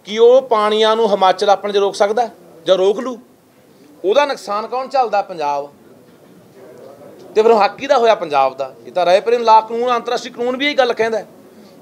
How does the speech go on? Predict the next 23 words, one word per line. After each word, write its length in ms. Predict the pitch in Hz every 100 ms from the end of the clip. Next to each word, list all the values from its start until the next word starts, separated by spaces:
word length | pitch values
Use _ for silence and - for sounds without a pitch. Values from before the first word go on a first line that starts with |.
| -
ਕਿ 120 | 233
ਜਿਹੜੇ 380 | - 160 220 277
ਖਿੱਤੇ 380 | 277 220 - 226
ਦੇ 100 | 226
ਵਿੱਚ 140 | 240
ਦਰਿਆ 340 | 196 185 175 190
ਵਗਦੇ 420 | 180 151 151 170
ਨੇ, 180 | 185 220 - - - -
ਹੜ੍ਹ 160 | 147 233
ਆਉਂਦੇ 320 | 226 208 214
ਨੇ, 80 | 226
ਨੁਕਸਾਨ 400 | 202 - 175 196
ਉਹ 80 |
ਖਿੱਤਾ 400 | 202 - - 185
ਝੱਲਦਾ, 440 | 185 208 165 151 180
ਉਹ 140 | 208 185
ਧਰਤੀ 280 | 196 - 175
ਝੱਲਦੀ 400 | 190 175 165 208
ਆ, 160 | 226 220 196 - 160
ਹੱਕ 160 | 185
ਪਹਿਲਾਂ 320 | 180 196 214 240
ਉਹਦਾ 240 | 214 226
ਹੁੰਦਾ। 240 | 170 98